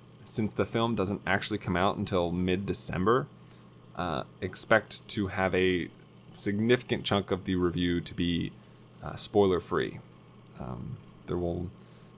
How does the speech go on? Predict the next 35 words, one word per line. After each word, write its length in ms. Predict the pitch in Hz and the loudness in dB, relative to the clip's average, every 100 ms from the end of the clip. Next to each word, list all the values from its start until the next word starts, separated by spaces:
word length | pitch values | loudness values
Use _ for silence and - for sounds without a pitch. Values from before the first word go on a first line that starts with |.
| - | 0
and 260 | 92 104 78 | 4 4 4
perhaps 320 | - 185 - | 4 4 4
the 100 | 196 | 0
whole 220 | 147 147 | 4 2
thing, 340 | 127 120 71 64 | 2 0 0 -4
actually. 520 | 53 - - 50 - - - - - - - - - - - | -8 -8 -6 -6 -6 -10 -14 -20 -20 -20 -20 -20 -20 -20 -8
Probably 260 | - 196 208 | 4 4 6
the 80 | |
whole 180 | 160 139 | 4 4
thing, 360 | - 107 78 76 | 2 -2 -2 -4
now 200 | 90 90 | -2 0
that 80 | 87 | 0
I 20 | |
think 160 | - 80 | -2 -6
about 220 | - - | -6 -6
it, 120 | - - - - - - - | -8 -10 -20 -20 -20 -20 -8
um, 460 | 92 92 90 90 - | -4 -2 -2 -4 -2
will 120 | 95 | -2
be 160 | 95 92 | 0 -2
spoiler-free 760 | - 127 120 113 117 104 101 | 2 4 4 4 0 0 0
because, 560 | 98 - 87 90 90 - - - - - - - - | -2 -2 -2 -2 -4 -14 -20 -20 -20 -20 -20 -20 -10
you 100 | - | -4
know, 140 | 87 - | -4 0
I'm 200 | 87 92 | 0 2
not 240 | 90 85 - - - - - - - - - 71 | 2 2 -2 -16 -20 -20 -20 -20 -20 -20 -20 -14
gonna 160 | 67 | -10
try 280 | - 87 80 | -6 -2 -2
and 240 | 80 73 98 - - - | -2 -4 -8 -16 -16 -6
ruin 300 | 87 85 82 | -4 -2 -4
things 280 | 76 73 - | -4 -4 -6
for 80 | |
everybody. 460 | 65 - - 98 110 117 - - - - - - - - - - - - | -8 -8 -8 -6 -8 -12 -18 -20 -20 -20 -20 -20 -20 -14 -14 -14 -18 -6
Uh, 380 | 95 92 90 85 - | 0 2 2 2 2
and 180 | 92 98 | 2 4
then 380 | 95 95 95 | 4 4 2